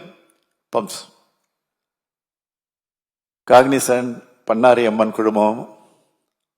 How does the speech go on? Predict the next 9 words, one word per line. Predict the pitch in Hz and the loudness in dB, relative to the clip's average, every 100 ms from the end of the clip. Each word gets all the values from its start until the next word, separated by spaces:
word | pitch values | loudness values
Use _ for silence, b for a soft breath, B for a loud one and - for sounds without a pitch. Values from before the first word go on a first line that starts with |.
| _ _ _ _ _ _ _ - | _ _ _ _ _ _ _ 2
ரூட்ஸ் | 139 139 - | 4 4 0
குழுமம்னு | 127 117 117 120 127 113 98 95 | -2 -2 -6 -6 -6 -4 -6 -2
ஏராளமான | 110 120 123 120 127 117 | 2 4 2 0 -2 -4
நிறுவனங்களும், | 110 110 110 101 92 76 - _ _ _ _ _ _ _ _ _ _ _ _ _ _ _ _ _ - 117 | -6 -6 -6 -6 -8 -10 -20 _ _ _ _ _ _ _ _ _ _ _ _ _ _ _ _ _ -2 2
அறுபதுக்கு | 151 156 160 165 143 | 4 4 2 2 0
மேற்பட்ட | 135 139 131 127 113 107 101 95 110 | 0 -2 2 4 6 4 2 -6 -2
ஜி | 143 135 | -2 0
சி | 139 | -4
சி | 123 | -4